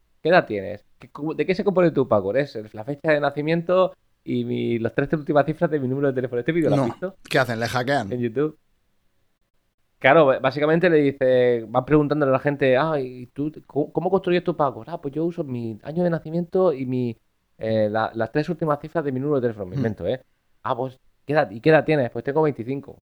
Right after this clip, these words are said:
Speaker 1: "Ya, pues ya tienes el año de nacimiento". <laughs> Y entonces con, con una conversación muy rápida en la calle, te, te, te sacan la contraseña. Está entretenido, ¿eh? Y el fallo humano.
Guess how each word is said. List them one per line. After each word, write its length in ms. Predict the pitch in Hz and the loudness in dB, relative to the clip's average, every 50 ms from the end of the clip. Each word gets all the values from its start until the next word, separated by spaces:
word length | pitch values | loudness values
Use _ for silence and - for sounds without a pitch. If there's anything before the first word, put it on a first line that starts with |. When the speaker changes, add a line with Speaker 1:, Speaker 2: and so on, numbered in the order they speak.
| _ _ | _ _
Speaker 1:
"Ya, 100 | - - _ | -20 -20 _
pues 120 | - 92 | -20 -20
ya 80 | 87 90 | -16 -12
tienes 200 | - 104 101 95 | -10 -10 -10 -10
el 60 | 95 | -12
año 120 | 92 95 98 | -14 -12 -12
de 60 | 95 | -14
nacimiento". 380 | 87 - - 85 73 73 - - _ _ _ _ _ _ _ _ _ _ - | -14 -16 -18 -18 -20 -20 -20 -20 _ _ _ _ _ _ _ _ _ _ -6
<laughs> 140 | 143 - - | -6 -4 -2
Y 100 | 131 123 | -4 -2
entonces 260 | 123 135 123 - - - | 0 0 0 -2 -2 -2
con, 240 | - 117 107 110 - _ | -2 0 0 -2 -4 _
con 140 | - 123 | 2 4
una 140 | 127 139 151 | 6 6 6
conversación 420 | 156 160 160 143 143 - 165 156 151 | 6 4 4 2 2 2 2 2 2
muy 160 | 147 151 139 | 2 0 2
rápida 380 | - 160 175 - 151 123 104 | 4 4 4 4 2 -2 -2
en 80 | 98 104 | -2 -2
la 100 | 113 117 | -2 0
calle, 420 | - 143 151 156 170 190 214 233 _ _ - _ _ _ | 2 2 2 2 0 0 -2 -6 _ _ -20 _ _ _
te, 340 | - 117 101 104 98 101 104 _ - | -2 -2 -2 -2 -4 -6 -10 _ -4
te, 260 | 113 107 107 92 95 | -2 -2 -2 -2 -2
te 200 | - 113 104 104 | -2 -2 -2 -2
sacan 280 | - - 120 107 117 120 | -2 -2 -2 -2 0 0
la 100 | 120 117 | 0 2
contraseña. 560 | 117 117 120 95 92 90 - 101 92 98 95 - _ _ _ _ _ _ _ _ _ _ | 2 0 -2 -2 -6 -8 -8 -10 -10 -10 -16 -18 _ _ _ _ _ _ _ _ _ _
Está 120 | - 120 | -10 -8
entretenido, 460 | - - 160 151 127 127 143 135 110 | -8 -6 -4 -2 0 0 0 0 0
¿eh? 480 | 104 120 139 143 139 117 110 110 107 107 | -2 -4 -6 -10 -14 -18 -20 -20 -20 -20
Y 220 | _ _ _ - 101 | _ _ _ -20 -10
el 40 | - | -4
fallo 200 | - 131 143 135 | -2 0 0 2
humano. 280 | 131 143 139 120 - | 2 0 -2 -2 -4